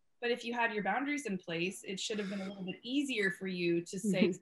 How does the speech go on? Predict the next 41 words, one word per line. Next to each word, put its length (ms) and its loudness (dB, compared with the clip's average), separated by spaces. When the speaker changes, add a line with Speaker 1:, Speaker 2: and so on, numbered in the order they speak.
Speaker 1:
"Sorry, 420 0
that's 360 0
not 240 0
where 100 0
I'm, 300 -2
what 120 -2
I 80 0
can 160 -2
do 180 -2
right 220 -2
now," 240 -8
or 380 -4
allowing 400 2
people 220 -6
to 80 -2
suck 320 -6
your 120 -4
time. 580 -2
Um, 480 2
yeah, 200 4
he 120 0
was 100 0
saying 200 0
there's, 180 0
like, 160 -2
four 260 0
things 240 -2
that 80 -4
he 220 -2
commits 300 -4
time 260 -2
to, 100 -2
which 140 -4
is 80 -10
his 160 -6
family, 580 -2
his 140 -4
work, 380 -4
and 100 -2
then, 240 -2
like, 160 -2